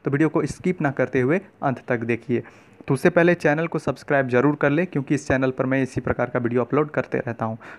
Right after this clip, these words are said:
तो चलिए वीडियो शुरू करते हैं। तो दोस्तों आपको Google, Google पर आके यहाँ पर एनआरई,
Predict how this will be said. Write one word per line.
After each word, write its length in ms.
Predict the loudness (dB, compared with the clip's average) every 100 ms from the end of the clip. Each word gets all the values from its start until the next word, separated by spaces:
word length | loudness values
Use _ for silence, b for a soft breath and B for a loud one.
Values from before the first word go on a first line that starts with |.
| -8
तो 60 | -4
चलिए 240 | 0 2
वीडियो 320 | 2 2 2 0
शुरू 260 | 2 2
करते 280 | 2 0 0
हैं। 40 | 0
तो 60 |
दोस्तों 340 | 2 2 4 0 B B B B 0
आपको 260 | 2 2
Google, 560 | 2 2 2 0 -2 2
Google 240 | 4 6 6
पर 160 | 6
आके 220 | 2 2
यहाँ 140 | 2 4
पर 140 | 2
एनआरई, 640 | 2 2 4 4 4 2